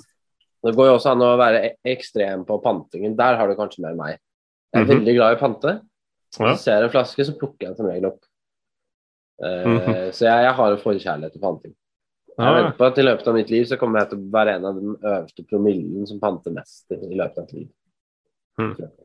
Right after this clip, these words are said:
Speaker 2: Trykker du av og til på den der Røde Kors-knappen? <laughs>
Speaker 1: Nei, altså hvis jeg har, um, hvis jeg finner liksom to flasker, så gjør jeg det, ikke sant? Men, og
Speaker 2: Ja.
Speaker 1: hvis jeg, og så kan jeg legge inn en,
Speaker 2: Mhm.
Speaker 1: jeg kan finne på at jeg legger inn en flaske om gangen, liksom.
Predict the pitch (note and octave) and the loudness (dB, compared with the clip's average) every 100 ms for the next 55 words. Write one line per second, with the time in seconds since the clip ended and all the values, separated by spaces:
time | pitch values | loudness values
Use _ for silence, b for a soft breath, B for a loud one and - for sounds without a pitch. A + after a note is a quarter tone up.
0 | - - B2+ - A2 G#2 G#2 G#2 A2 G#2 | -18 -6 -4 2 2 4 2 0 0 0
1 | G2+ G2 G2 G2 G2+ G#2 - G#2+ - G#2+ | 0 0 -2 -2 -2 -4 -4 -6 -4 -4
2 | - - C#3 - _ _ _ _ B2 C#3 | -2 -2 -4 -10 _ _ _ _ 2 2
3 | C#3+ C#3+ D3+ D3 D3 C3+ B2+ B2 B2+ B2 | 4 2 2 4 2 4 4 4 2 0
4 | A#2+ A2+ A2+ B2+ - A2 E2+ G2+ G2+ G2+ | -2 -4 -2 -2 -4 -8 -8 -6 -8 -8
5 | - G2 F#2+ F#2 - G2 G2+ - - - | -8 -6 -2 -2 -2 -2 0 0 -4 -8
6 | - F2 - - F#2 E2+ G#2 G#2+ A2 - | -12 -12 -12 -10 -6 0 2 4 2 2
7 | A#2 A2 G#2 A2 A#2 G#2+ G#2+ G#2+ A2 G#2 | 2 4 4 2 0 -2 0 0 2 0
8 | D#2+ F2 F#2 F2+ F2 F#2 F2 _ _ _ | -2 -10 -10 -10 -10 -8 -12 _ _ _
9 | _ _ _ - - - A#2+ A2 A2 A2 | _ _ _ -20 -18 -4 -2 2 2 2
10 | G2+ B2+ G#2 G#2 A#2 A2 G2 G2+ G2+ G2 | 0 0 0 0 0 0 0 0 -2 -2
11 | F2+ F2+ F2+ F2+ - E2+ E2 D#2+ E2+ F2 | -6 -8 -6 -8 -6 -6 -6 -6 -10 -10
12 | - F#2+ | -6 -8